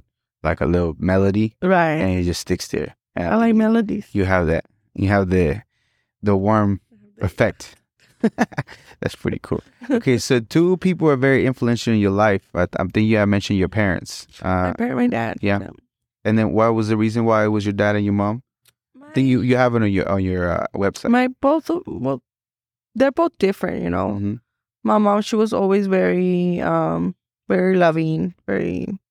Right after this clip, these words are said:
Speaker 2: patient, very fun. My dad, um, what I love, I think I have my dad's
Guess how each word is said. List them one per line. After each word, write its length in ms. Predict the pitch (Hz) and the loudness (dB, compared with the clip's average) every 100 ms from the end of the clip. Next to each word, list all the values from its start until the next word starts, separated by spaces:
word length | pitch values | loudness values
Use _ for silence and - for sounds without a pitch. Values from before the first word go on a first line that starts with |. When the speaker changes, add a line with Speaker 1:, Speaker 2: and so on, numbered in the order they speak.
| _ | _
Speaker 2:
patient, 280 | 196 175 180 | -4 -2 0
very 140 | 170 175 | 0 0
fun. 480 | - 160 165 190 - _ _ _ _ _ - | 0 -2 -2 -4 -8 _ _ _ _ _ -2
My 220 | 202 180 | 0 2
dad, 560 | 165 165 160 160 165 - - | 0 0 0 0 -2 -4 -8
um, 340 | 175 160 165 180 | -6 -4 -6 -4
what 160 | 185 | -2
I 100 | 160 | 0
love, 200 | 156 165 | 0 0
I 60 | 196 | -2
think 200 | - 233 | 0 2
I 60 | 233 | 2
have 180 | 233 | 2
my 120 | 214 196 | 2 0
dad's 280 | 175 - | -2 -4